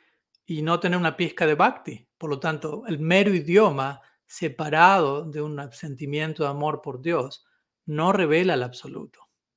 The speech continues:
Ningún idioma revela el absoluto excepto el amor, como decimos. Ese es el idioma. Alguien, alguien puede preguntar, "¿en qué, qué idioma hablan en Golok Vrindavan?". Prema, ese es el idioma.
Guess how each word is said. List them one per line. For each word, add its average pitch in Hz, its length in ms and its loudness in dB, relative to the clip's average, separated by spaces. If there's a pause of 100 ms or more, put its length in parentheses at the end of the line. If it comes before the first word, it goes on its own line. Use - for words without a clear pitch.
(120)
Ningún 160 440 2
idioma 131 500 -4 (180)
revela 147 280 4
el 143 80 2
absoluto 156 500 -4
excepto 180 640 -4 (380)
el 139 160 -4
amor, 131 360 -4
como 131 200 -8
decimos. 127 280 -10
Ese 185 100 2
es 185 120 -2
el 190 140 2
idioma. 160 480 2
Alguien, 180 240 4
alguien 170 240 -2
puede 160 140 0
preguntar, 160 360 -6
"¿en 165 160 -4
qué, 208 220 -2
qué 214 100 -4
idioma 208 340 4
hablan 196 220 4
en 165 100 -2
Golok 151 300 2
Vrindavan?". 135 560 -2 (760)
Prema, 139 480 0 (240)
ese 151 120 -6
es 143 100 -6
el 131 140 2
idioma. 117 400 -4